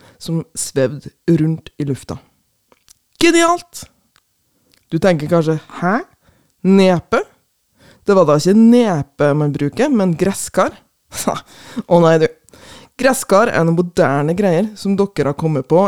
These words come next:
i ettertid. Den lykta jeg brukte, den var en nepelykt. Tida var inne. Nepelykta var tent, og jeg var utkledd som en av de døde. Paul og Sam sto ved siden av meg,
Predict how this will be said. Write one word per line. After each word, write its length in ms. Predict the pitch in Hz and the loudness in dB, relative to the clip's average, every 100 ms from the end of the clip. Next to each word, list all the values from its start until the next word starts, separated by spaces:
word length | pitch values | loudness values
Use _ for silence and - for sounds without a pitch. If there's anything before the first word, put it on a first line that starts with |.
| - | 0
i 100 | 143 | -4
ettertid. 400 | 160 135 - - _ _ - | -4 -8 -12 -16 _ _ -4
Den 160 | 160 170 | -2 -2
lykta 280 | - - - - | -2 -6 -4 -2
jeg 200 | 180 202 | -2 -2
brukte, 340 | 285 - - _ _ - - | -6 -10 -16 _ _ -20 -6
den 280 | 143 151 196 240 - | -4 -2 -6 -10 -8
var 180 | 147 - - | -6 -4 -4
en 140 | 156 - _ 156 | -6 -10 _ -6
nepelykt. 960 | 165 185 165 120 92 85 - - - _ _ _ _ _ _ _ _ _ _ _ _ _ _ _ _ _ _ _ - | -2 0 -2 -4 -8 -10 -14 -20 -20 _ _ _ _ _ _ _ _ _ _ _ _ _ _ _ _ _ _ _ -8
Tida 280 | 208 160 147 | -2 0 0
var 100 | 165 | 0
inne. 240 | 202 139 196 _ _ _ _ _ _ _ _ _ _ - | -2 -4 -8 _ _ _ _ _ _ _ _ _ _ 0
Nepelykta 500 | 185 160 135 - 214 | 2 2 -2 -2 -2
var 140 | 247 | 0
tent, 300 | 180 277 - - | -2 -2 -6 -10
og 300 | 233 202 175 175 | -4 -2 -4 -4
jeg 160 | 151 151 | -2 0
var 200 | 202 - | -2 -4
utkledd 320 | - 160 214 | -4 -4 -4
som 220 | - 208 170 | -6 -4 -2
en 140 | 143 | -2
av 80 | 147 | -4
de 80 | 175 | -4
døde. 240 | 180 143 - _ _ _ _ _ _ _ _ _ _ _ | -4 -4 -10 _ _ _ _ _ _ _ _ _ _ _
Paul 320 | - 156 175 208 _ _ - | -6 -2 -2 -4 _ _ -10
og 300 | 151 143 135 | -6 -6 -6
Sam 300 | - 151 220 _ | -4 -6 -6 _
sto 240 | - 156 | -10 -6
ved 140 | 147 151 | -6 -4
siden 180 | 170 127 | -4 -4
av 140 | 110 | -4
meg, 160 | 135 | -8